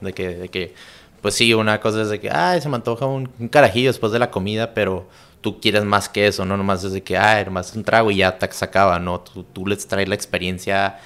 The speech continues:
a, al evento donde estén, ¿no? O sea, tú traes la combi, tú traes, o sea, estos tragos, o sea, no nomás uno, pero,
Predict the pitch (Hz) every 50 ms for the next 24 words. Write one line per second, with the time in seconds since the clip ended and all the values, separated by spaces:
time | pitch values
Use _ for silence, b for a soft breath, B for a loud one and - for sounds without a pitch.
0 | B B B - - 87 85 85 82 82 85 - - - - - - _ - -
1 | 87 87 87 87 85 87 90 92 - 107 101 104 98 90 - - - 98 98 90
2 | 87 92 101 104 - - 95 90 - 87 82 - - 92 - - 92 90 90 95
3 | 95 - - 120 113 110 107 107 107 101 - - 95 - - 92 90 90 87 -
4 | - b b b b b b - 90 95 92 87 - - - 98 - - - 98
5 | 101 95 95 98 101 101 98 - - - b b b b b - - 90 - 92
6 | 92 92 95 104 104 107 101 95 - 135 147 147 160 165 160 160 - 107 95 92
7 | 90 90